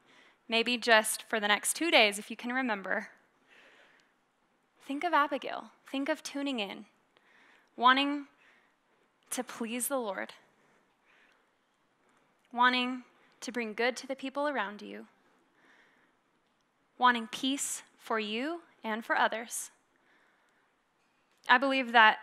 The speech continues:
this sanctification of peace, that is something that is so important in this season. As much as we would have loved for things to be left behind us in twenty twenty, the reality is, is that life continues and things come with us.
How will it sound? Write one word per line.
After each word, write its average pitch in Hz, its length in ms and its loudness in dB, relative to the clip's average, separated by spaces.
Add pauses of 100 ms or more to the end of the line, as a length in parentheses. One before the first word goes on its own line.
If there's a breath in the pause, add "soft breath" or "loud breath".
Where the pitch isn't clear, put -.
this 262 200 4
sanctification 247 1040 -4
of 202 260 -8
peace, - 560 -6 (380 soft breath)
that 233 140 2
is 233 100 -4
something 254 300 -6
that 233 120 2
is 214 100 -8
so 220 600 -2 (180)
important 226 680 -2
in 226 140 -8
this 208 160 -6
season. 233 640 -6 (800 soft breath)
As 240 160 0
much 269 200 2
as 254 120 -4
we 254 100 -2
would 240 100 2
have 220 120 -2
loved 226 480 4
for - 160 -6
things 220 360 -6
to - 80 -12
be 233 120 -4
left 214 260 0
behind 208 400 -2
us 233 240 0
in 233 100 -10
twenty 208 340 -6
twenty, 220 520 -6 (580 soft breath)
the 220 120 -4
reality 214 560 4
is, 208 240 -4
is 226 100 -12
that 196 160 2
life 202 280 0
continues 226 640 -8
and 202 180 -10
things 202 240 -6
come 226 220 -8
with 202 200 -6
us. 311 500 -4